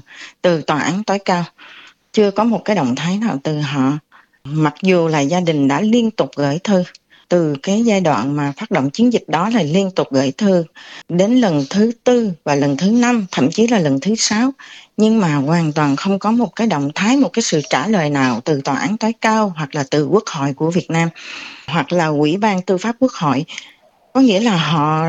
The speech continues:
họ không có một cái sự, à, một cái động thái và một cái, à, sự trả lời nào hết. Đến ngày hôm nay nó là như vậy.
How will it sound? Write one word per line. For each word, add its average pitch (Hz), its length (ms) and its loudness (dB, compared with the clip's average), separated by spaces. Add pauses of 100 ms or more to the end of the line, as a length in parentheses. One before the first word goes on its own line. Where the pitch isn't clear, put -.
(120)
họ 151 360 -2
không 262 220 2
có 330 240 -2
một 269 240 2
cái 254 180 0
sự, 160 360 2
à, 180 180 2 (440)
một 170 80 0
cái 285 160 0
động 160 240 0
thái 330 320 0
và 285 140 0
một 160 280 -2
cái, 285 300 0
à, 226 340 0
sự - 420 -2
trả 160 180 0
lời 175 240 0
nào 147 220 2
hết. 220 240 2 (500)
Đến 226 180 0
ngày 220 140 0
hôm 185 220 2
nay 175 200 2
nó 196 120 0
là 202 140 0
như 165 220 2
vậy. 135 220 -2